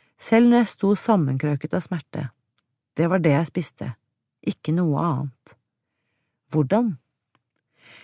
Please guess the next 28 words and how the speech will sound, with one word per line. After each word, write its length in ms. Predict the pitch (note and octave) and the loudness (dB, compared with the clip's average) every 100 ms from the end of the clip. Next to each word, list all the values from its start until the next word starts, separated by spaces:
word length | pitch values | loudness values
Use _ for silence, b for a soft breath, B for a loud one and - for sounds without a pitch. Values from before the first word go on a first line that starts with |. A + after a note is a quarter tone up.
| b | b
Jeg 160 | G#3 G#3+ | 4 6
hadde 240 | A#3 A#3+ | 6 4
bygd 320 | A#3+ G#3 F3 | 4 2 2
opp 80 | E3+ | 0
et 120 | G#3+ | -2
sterkt 280 | - E3 - | -2 -4 -4
fundament. 720 | - F3+ F3+ C3+ C3+ - - - _ _ _ _ _ - | -4 -2 -2 -2 -4 -8 -20 -20 _ _ _ _ _ -2
Jeg 80 | F3+ | 4
hadde 220 | G#3+ E3+ D#3+ | 4 4 2
de 80 | G3 | 4
velkjente 680 | A3 E3 - D3 C#3+ G3 - - - | 4 2 -2 -4 -2 -2 -2 -6 -2
reserver 680 | G3+ - - D3+ C#3+ F3 - | 0 0 0 2 2 0 -2
i 60 | F3 | 0
banken. 480 | D#3+ D3 - B3 D3 _ _ _ _ _ _ _ _ F3+ | 0 0 -2 -4 -4 _ _ _ _ _ _ _ _ 4
Automatikken 800 | F3+ - G3 G#3 E3+ - G3+ G3+ | 4 2 -2 0 -4 -4 0 2
hadde 180 | E3+ E3 | 2 0
full 300 | - A3 A#3+ | 0 0 2
effekt, 400 | G#3 G3+ - - _ _ _ | 0 -2 -8 -20 _ _ _
og 140 | A#3+ | 4
hjernen 340 | C4+ B3+ F3+ D3+ | 6 6 4 2
min 140 | F#3+ G#3 | 2 2
gjorde 260 | G#3+ D#3+ E3+ | 2 2 2
det 140 | D3+ C#3+ | 0 0
den 80 | F3 | 0
var 100 | F#3+ | 0
lært 240 | D#3+ A#2+ | 0 -4
opp 100 | - - | -10 -8
til. 140 | D#3 | -10